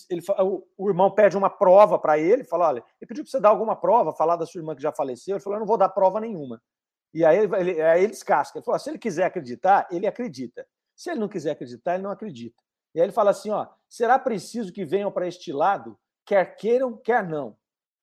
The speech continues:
uns mais cedo do que pensam. Sua jactância cairá como a poeira abatida pela chuva. Sua basófia", e aí ele ia continuar, né? E aí ele parou.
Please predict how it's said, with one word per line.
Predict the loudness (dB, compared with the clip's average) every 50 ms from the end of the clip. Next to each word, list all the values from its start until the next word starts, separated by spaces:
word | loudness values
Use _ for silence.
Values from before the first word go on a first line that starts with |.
| _ _ _
uns | -2 -2 0 0
mais | 0 0 0 -2 -2
cedo | -6 -6 -6 -6 -6
do | -10 -12 -12
que | -12 -16
pensam. | -12 _ -8 -8 -8 -12 -16 _ -20 -20 _ _ _ _ _ _
Sua | -20 -12 2 4 4 4
jactância | 4 2 0 -2 -4 -8 _ -6 -6 -6 -6 -8 -10
cairá | -6 -2 -2 -2 0 0 0 0 -2 -2 -6 -14 _ _ _
como | _ -6 -6 -6
a | -6
poeira | -4 -2 0 0 4 4 4 4
abatida | 6 4 0 0 -2 -6 -8 -6 -6
pela | -4 -4 -4 -4 -6
chuva. | -8 -12 -10 -10 -10 -8 -10 -12 -14 -14 _ _ _ _
Sua | -18 -12 -6 4 6 6 8
basófia", | 8 6 4 4 2 2 4 6 6 6 4 0 -2 -2 0
e | 2 4
aí | 4 4 4
ele | 4 4 2
ia | 0 0
continuar, | 0 -4 -6 -6 -8 -8 -4 -2 0 0 0 0 -4 -6 _ _ _ _
né? | -4 -2 -2 -2 -2 -4 _ _ _ _ _ _ -4
E | 2 4
aí | 4 4
ele | 6
parou. | 6 6 6 6 4 2 -2 -8